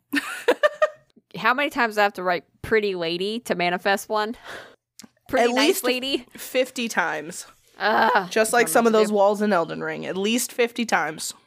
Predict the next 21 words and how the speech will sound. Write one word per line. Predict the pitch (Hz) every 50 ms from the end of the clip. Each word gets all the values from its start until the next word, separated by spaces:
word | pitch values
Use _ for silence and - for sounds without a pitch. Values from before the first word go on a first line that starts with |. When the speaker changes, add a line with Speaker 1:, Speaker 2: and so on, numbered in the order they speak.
| _ _ _ _ _ - -
Speaker 2:
Some | 214 202 208
of | 202
those | 185 170 160 -
what? | - 165 226 330 370 - - _ -
Speaker 1:
Walls. | 190 185 170 170 196 285 - - - - - _ _ _ _ _ _
Speaker 2:
Roll | - 175 180 165 -
into | 160 180 - 254 269
them? | 302 330 349 330 - _ _ -
Speaker 1:
At | 202 185 190
least | 190 208 -
fifty | - - 214 - 240 214
times. | - 247 302 339 285 240 - - - _ _ _ _ _ _ _
Speaker 2:
Why | - 175 214 269 294
are | 302 302
we | 302 285
rolling | 240 247 269 277 285 277 269
into | 269 254 247 233
walls | 214 226 220 226 240 240 233
in | 208 180
Elden | - - 202 208 202 180 156 151
Ring? | 147 143 143 143 147 -